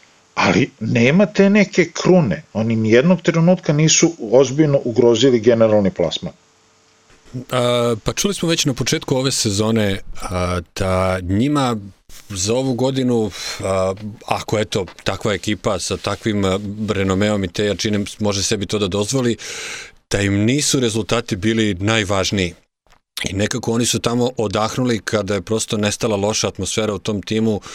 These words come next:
Speaker 2: kada je bio taj višegodišnji sudar, a, Lande, Quintane, Valverdea, koji, eto, kad je bio par godina mlađi, mogao je da se nosi sa njima i mogao je tu da figurira kao prvi vozač ekipe,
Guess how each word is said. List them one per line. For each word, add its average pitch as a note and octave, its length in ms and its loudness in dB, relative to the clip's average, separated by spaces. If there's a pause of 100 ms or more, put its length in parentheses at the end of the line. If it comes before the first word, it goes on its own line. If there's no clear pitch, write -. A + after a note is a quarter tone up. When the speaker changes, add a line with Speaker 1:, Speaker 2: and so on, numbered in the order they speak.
(240)
Speaker 2:
kada G2 180 0
je G2 60 2
bio G#2+ 200 0
taj A2 340 0
višegodišnji G#2 720 0
sudar, G2+ 460 -2
a, F#2+ 260 0
Lande, G2+ 800 0
Quintane, G2+ 760 -2 (400)
Valverdea, G2+ 920 -2 (500)
koji, F#2 280 2
eto, F#2+ 180 -4
kad F2 200 -4
je F2+ 60 -2
bio F#2+ 220 0
par F#2 200 -4
godina F#2+ 320 0
mlađi, F#2 320 0
mogao F#2 300 0
je F#2 60 -2
da F2+ 80 -4
se - 160 -2
nosi F#2+ 300 -2
sa G2 160 -2
njima F#2+ 300 0
i F#2+ 60 0
mogao F#2+ 320 0
je F#2+ 60 -2
tu G2 180 -6
da F#2+ 120 -2
figurira F#2+ 500 -2
kao F#2 180 -4
prvi G2 220 -2
vozač F#2 460 -2
ekipe, G2+ 460 -4